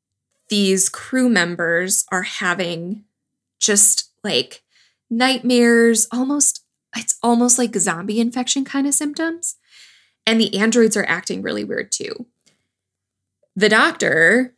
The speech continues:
is the only one who's, like, seemingly unaffected and has to figure out what's going on. So it sounds really good, even though it's set in space and space terrifies me.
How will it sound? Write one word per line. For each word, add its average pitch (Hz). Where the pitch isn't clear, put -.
is 202
the 208
only 202
one 196
who's, 208
like, 160
seemingly 220
unaffected 190
and 240
has -
to 185
figure 160
out 139
what's -
going -
on. -
So 190
it 226
sounds -
really -
good, -
even 208
though 165
it's -
set -
in 175
space -
and -
space -
terrifies -
me. -